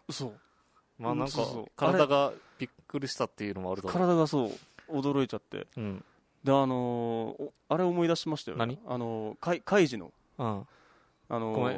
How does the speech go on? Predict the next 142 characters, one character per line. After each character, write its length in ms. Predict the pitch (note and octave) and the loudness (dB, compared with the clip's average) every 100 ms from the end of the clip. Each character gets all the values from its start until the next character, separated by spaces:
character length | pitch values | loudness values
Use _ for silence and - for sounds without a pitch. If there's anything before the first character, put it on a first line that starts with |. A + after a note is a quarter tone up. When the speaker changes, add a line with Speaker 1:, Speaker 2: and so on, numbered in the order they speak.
| F3 - | -6 -14
Speaker 2:
ち 100 | - | 0
ょ 20 | |
っ 20 | |
と 120 | A#2+ | 2
あ 60 | C3 | 2
の、 220 | D3 C#3+ | 0 0
寄 100 | D3 | 0
り 220 | G3 A3+ | 0 -2
道 140 | - A#3+ | -2 -2
い 40 | |
い 40 | |
か 120 | A3+ A2 | 2 2
ら 60 | |
ど 80 | G#2 | 2
う 80 | D#3+ | 2
な 80 | G3 | 4
っ 20 | |
た 0 | |
か 140 | F#3 | 4
だ 0 | |
け 0 | |
教 100 | E3+ | 6
え 80 | D#3+ | 4
て 0 | |
ほ 0 | |
し 0 | |
い 80 | - | 4
ん 0 | |
だ 0 | |
よ。 60 | |
Speaker 1:
エ 40 | D3 | 0
ス 140 | - | 0
ポ 140 | F3+ F3 | 4 8
ワ 120 | E3 | 8
ー 40 | |
ル、 80 | E3 | 8
エ 20 | |
ス 40 | D#3+ | 4
ポ 0 | |
ワ 0 | |
ー 0 | |
ル 0 | |
編 200 | D#3 C#3+ | 4 6
で 220 | C#3 B2 | 4 4
出 20 | |
て 60 | B2 | 2
き 20 | |
た。 80 | C3+ | 2
Speaker 2:
ご 60 | |
め 40 | A#2+ | 2
ん、 40 | |
ち 100 | - | 0
ょ 40 | |
っ 20 | A2 | 2
と 40 | |
本 180 | F#3 G#3 | 2 2
当 100 | G3+ | 2
に 140 | G3 | 2
だ 100 | F3+ | 2
か 80 | D#3+ | 2
ら 80 | A#2+ | 2
マ 140 | A2+ | 2
ジ 120 | C3+ B2+ | 0 -2
ど 240 | - D3+ | 0 2
う 20 | |
で 80 | F#3 | 4
も 100 | F#3+ | 2
い 40 | G3 | 2
い 20 | |
ん 40 | |
だ 40 | A#2+ | 0
よ、 40 | |
カ 140 | - | 2
イ 80 | C#3 | 2
ジ 100 | C#3 | 2
の 60 | A2 | 2
話 240 | G#2 G2 | 0 -2
と 80 | - | -6
か 100 | G2+ | -4
今。 60 | G2+ | 2
Speaker 1:
う 0 | |
ん。 40 | |
マ 80 | E3 | 4
イ-、 40 | D3 | 6
マ 140 | D#3+ | 6
イ 60 | E3+ | 8
ナ 100 | E3 | 6
ス 80 | A#2+ | 6
Speaker 2:
俺 80 | D#3 | 6
カ 120 | A3 | 8
イ 80 | G#3+ | 8
ジ 100 | C#3+ | 6
読 120 | F#3+ | 6
ん 60 | G3+ | 6
で 140 | D#3+ | 6
ね 140 | D#3+ | 6
え 40 | E3 | 6
か 120 | C#3 | 4
ら。 260 | G#2 F#2 F2 | 4 2 4
Speaker 1:
ま-、 160 | D#3 C3 | 4 6
負 180 | D#3+ | 4
け 140 | F3 F#3 | 10 10
る 120 | F#3 | 12
た 120 | F#3 | 10
ん 80 | F3 | 10
び 80 | E3 | 6
に 80 | C#3 | 6
な 60 | |
ん 20 | A#2 | 4
か 80 | A#2+ | 4
針 260 | E3 D#3 | 6 6
が 160 | A2+ A2 | 4 0
耳 280 | C3 C#3+ C#3+ | 0 0 2
か 100 | A2+ | 0
ら、 80 | - | 0
耳 260 | C3+ D3+ C#3 | 2 4 4
に 60 | |
近 180 | - D3 | 2 0
づ 140 | C3 C3+ | 0 0
い 80 | |
て 80 | B2+ | -4
い 80 | A#2+ | -8
く 100 | - | -4
っ 0 | |
て 0 | |
い 20 | |
う。 40 | G#2+ | 0
Speaker 2:
あ 380 | A2 G#2+ G#2+ | 2 2 4
ー、 160 | G#2+ - | 4 4
も 80 | G#2+ | 0
う 40 | |
ち 120 | - - | -4 -8
ょ 20 | |
っ 40 | |
と 80 | A#2 | -4
い 100 | C3+ | 0
い 20 | |
よ、 140 | A#2+ F#2+ | 0 -2
も 80 | |
う 20 | F#2 | -4
早 160 | G#2+ | -6
く。 200 | - - | -6 -18